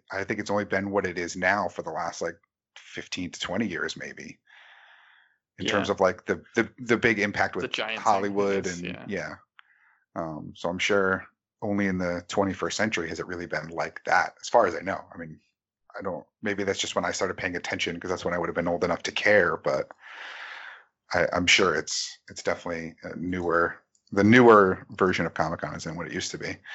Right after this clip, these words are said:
Speaker 1: Um, but yeah, let's see. Uh, Gamescom, they did put out a, uh, you know, a post on Twitter. Uh, "Don't worry, everybody. If you bought a ticket for Gamescom, you will be refunded." So that's good. Um, it's not gonna be a thing where it's like, "No, we still need to pay the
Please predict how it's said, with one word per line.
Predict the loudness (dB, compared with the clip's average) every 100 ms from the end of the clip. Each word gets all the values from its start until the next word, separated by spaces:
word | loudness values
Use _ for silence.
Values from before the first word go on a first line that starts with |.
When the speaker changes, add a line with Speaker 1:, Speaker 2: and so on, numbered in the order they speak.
| -14 -14 -16 -2
Speaker 1:
Um, | 2 2 2 0 -4 -8 _ _ _ _ -20 -20 -20 -6 6
but | 8
yeah, | 8
let's | 2 0
see. | -2 -2
Uh, | -2 0 0
Gamescom, | 0 2 2 2
they | 2
did | 0 0
put | 2
out | 4 2 0 -6
a, | -4 -2 -2 -2
uh, | -4 -8 -12 _ -12
you | -8
know, | -6 -8 -12
a |
post | -2 0 0 -2
on | -4
Twitter. | 0 2 2 0 -6 -20 _
Uh, | -6 -4
"Don't | 2 6
worry, | 8 8
everybody. | 6 2 2
If | 0
you | -2 0
bought | 0 0
a |
ticket | -6 -8 -8
for | -8
Gamescom, | -8 -6 -4 -4
you | -4
will | -6
be | -4
refunded." | -4 -2 -2 -2 -6 -8
So | -12 -10
that's | -10 -6
good. | -4 -4 -8 _ _ _ _ _ _
Um, | -14 -14 -16 -18 _ _ _
it's | -10
not | -8 -8 -14 _
gonna | -10 -6
be | -6
a |
thing | -4 -4
where | -4
it's | -4
like, | -2 2
"No, | 4
we |
still | 4 4
need | 4
to | 2
pay | 2 2 4
the | 4 2